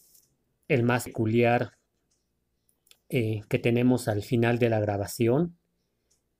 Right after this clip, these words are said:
Mira, como ves en este, ahí aparecen varios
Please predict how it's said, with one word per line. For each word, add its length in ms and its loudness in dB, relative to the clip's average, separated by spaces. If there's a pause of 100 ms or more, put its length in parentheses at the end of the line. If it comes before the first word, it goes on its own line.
(300)
Mira, 280 2
como 240 0
ves 240 0
en 120 0
este, 380 0
ahí 400 -2
aparecen 560 -2
varios 600 -2